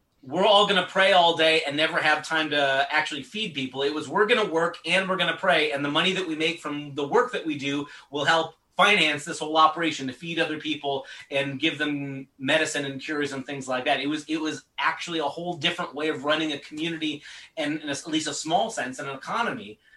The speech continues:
with the idea of we are called to love our neighbors and not just other Christians. I mean, y-, you might have imagined many of them were, but he deliberately left the monastic world in order to be just with anybody and everybody in the world. And th-, that,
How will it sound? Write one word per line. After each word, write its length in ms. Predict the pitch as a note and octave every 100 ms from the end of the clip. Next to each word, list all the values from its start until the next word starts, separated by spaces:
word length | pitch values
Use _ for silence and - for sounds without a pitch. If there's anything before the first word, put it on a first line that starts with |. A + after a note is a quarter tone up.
| _ _ _
with 200 | C#3+ D#3
the 120 | E3+
idea 380 | E3 E3 G3+ F#3
of 240 | C#3 B2+
we 160 | C3+ D#3
are 180 | D3+ D3+
called 420 | - D#3+ D#3+ D3+
to 140 | C#3+
love 240 | C#3+ D3 C#3+
our 160 | C#3+
neighbors 480 | C#3+ F3+ B2 A#2 B2 - - _ _ _
and 160 | C#3+ C3+
not 300 | D3+ E3+ B2+
just 240 | F3+ - E3
other 200 | D#3+ E3
Christians. 600 | - A3 - - - G#2
I 20 |
mean, 240 | C3 C3
y-, 380 | - C#3+ G3+ C3
you 160 | - C#3+
might 160 | D3 D3+
have 100 | C#3+
imagined 460 | C#3 D#3 D3+ C3+
many 280 | C#3 F3 F3
of 100 | C3
them 180 | C3 B2+
were, 280 | A#2 B2 - - - B2 A2+
but 180 | D#3 -
he 120 | D#3+
deliberately 540 | D3 E3 F#3+ F#3 D#3+ D3+
left 480 | C#3+ F3+ F3 -
the 320 | D3 D3 C#3 C3+
monastic 600 | C#3 E3 F#3+ - E3 -
world 480 | C3+ C3+ C3 C3 -
in 120 | C#3+
order 180 | D#3 C#3+
to 80 | B2+
be 120 | D#3
just 220 | D#3 D3+
with 240 | C#3 E3+ -
anybody 460 | D3 D#3+ F3+ E3+ E3
and 80 | D3+
everybody 440 | F3+ D#3+ C#3 C3
in 340 | C3 C#3+ D3 C#3+
the 100 | C#3
world. 400 | C#3 C#3 - -
And 140 | B2+
th-, 140 | - -
that, 240 | D3+ E3+